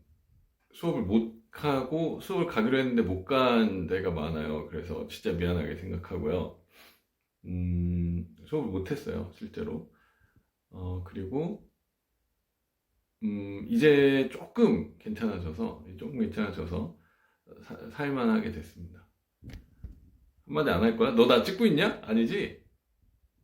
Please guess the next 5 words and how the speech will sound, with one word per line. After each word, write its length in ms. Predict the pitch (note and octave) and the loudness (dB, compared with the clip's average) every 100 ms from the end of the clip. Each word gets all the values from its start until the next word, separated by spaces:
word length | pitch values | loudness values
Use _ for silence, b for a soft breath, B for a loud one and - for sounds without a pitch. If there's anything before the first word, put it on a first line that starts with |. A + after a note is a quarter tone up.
| _ - | _ -2
<laughs> 3250 | - - - B5 A5 G#5 - - - - - - - - - A#3 - C4 - - - - D4 - - - _ _ _ G#3 F#3+ - | 2 2 2 0 -2 -6 -12 -16 -20 -20 -20 -20 -18 -14 -8 -6 -4 -4 -6 -8 -12 -14 -14 -14 -20 -20 _ _ _ -10 -8 -6
너 100 | F#2+ | -6
나 120 | G#2+ | -4
찍고 260 | - - D3+ | -6 -6 -4
있냐? 220 | A#2+ E3 | -4 -6